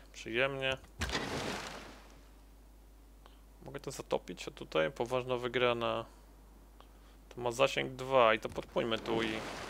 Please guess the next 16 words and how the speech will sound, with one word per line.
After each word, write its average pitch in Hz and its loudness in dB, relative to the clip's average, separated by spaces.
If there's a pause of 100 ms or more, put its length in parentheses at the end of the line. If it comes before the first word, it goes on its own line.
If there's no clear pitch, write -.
(500)
poróbmy, 123 2 (240)
kurna, 120 0 (2500)
to 120 -4
coś. 117 0 (1900)
Czterdzieści 120 -6
siedem, 117 2
czy - -2
jestem - -2
w - -6
stanie 139 8
to - -8
zatopić? - -4 (3750)
Chodzi 123 6
o 127 6
karawelę 143 12 (160)
piracką. 151 10